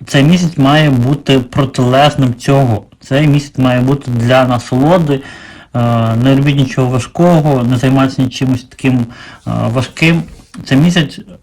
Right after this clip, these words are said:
е, маєте дати собі закон, правило,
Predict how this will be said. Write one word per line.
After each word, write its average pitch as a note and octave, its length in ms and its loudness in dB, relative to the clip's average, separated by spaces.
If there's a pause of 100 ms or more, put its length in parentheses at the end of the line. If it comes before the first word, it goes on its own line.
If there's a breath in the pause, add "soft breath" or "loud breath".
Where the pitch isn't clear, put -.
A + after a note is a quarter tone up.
(320)
е, A#2 440 0 (460)
маєте C#3+ 360 0
дати B2+ 200 0
собі C3 320 -4
закон, E3 540 0
правило, D3+ 640 0